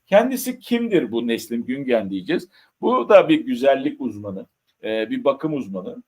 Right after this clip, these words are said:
Şöyle bir geçmişiyle ilgili bilgi vereyim. Çok konuşuluyor çünkü ve, e, kendisi hakkında da soruşturma başlatıldı. On üç yaşında kuaförlüğe başlıyor, e, hanımefendi,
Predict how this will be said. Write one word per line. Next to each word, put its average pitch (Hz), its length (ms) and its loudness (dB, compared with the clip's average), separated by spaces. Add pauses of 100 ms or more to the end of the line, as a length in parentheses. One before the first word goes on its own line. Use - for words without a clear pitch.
(160)
Şöyle 214 300 2
bir 202 140 -6
geçmişiyle 170 720 -2
ilgili 165 380 -2
bilgi 147 280 -4
vereyim. 110 240 -2
Çok 170 260 -6
konuşuluyor 151 580 -2
çünkü 123 300 -10
ve, 170 260 4 (240)
e, 117 220 2
kendisi 143 360 -2
hakkında 165 340 -4
da 190 80 -4
soruşturma 131 640 -4
başlatıldı. 98 640 -4 (260)
On 285 220 2
üç - 200 -8
yaşında 139 360 -4
kuaförlüğe 147 720 4
başlıyor, 87 420 -6 (360)
e, 101 140 -4
hanımefendi, 101 640 -4